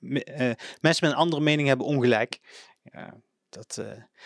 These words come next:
dat laat ik aan jullie om, de, <laughs> om die mening, eh, te vormen. Lees het, eh, ingezonden stuk op de site, zou ik zeggen. En, eh, de tweede ingezonden brief, eh, is van, eh, Jolanda War-, Warmoeskerken.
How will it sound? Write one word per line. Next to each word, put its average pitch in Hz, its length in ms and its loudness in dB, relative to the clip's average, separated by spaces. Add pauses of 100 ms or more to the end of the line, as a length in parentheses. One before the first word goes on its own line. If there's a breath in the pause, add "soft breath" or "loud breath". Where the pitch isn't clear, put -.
(180 loud breath)
dat 151 100 6
laat 165 160 6
ik - 80 -4
aan 156 80 0
jullie 165 300 6
om, 147 120 2
de, - 340 0
<laughs> - 40 0
om 160 100 4
die 131 140 0
mening, 127 400 4
eh, 123 60 6
te 117 200 2
vormen. 120 320 2
Lees 127 180 4
het, 113 140 -6
eh, 117 120 -2
ingezonden 117 380 0
stuk - 240 -2
op 135 120 -2
de 131 100 -6
site, 139 280 0
zou 127 120 -2
ik - 80 -6
zeggen. 110 260 0 (560 loud breath)
En, 165 240 0
eh, 143 240 2
de 131 80 -2
tweede 165 260 4
ingezonden 127 440 0
brief, 113 300 -4
eh, 107 360 -4
is 104 160 -10
van, 107 240 -2
eh, 104 60 -4
Jolanda 110 400 2
War-, 139 300 2
Warmoeskerken. 139 920 -2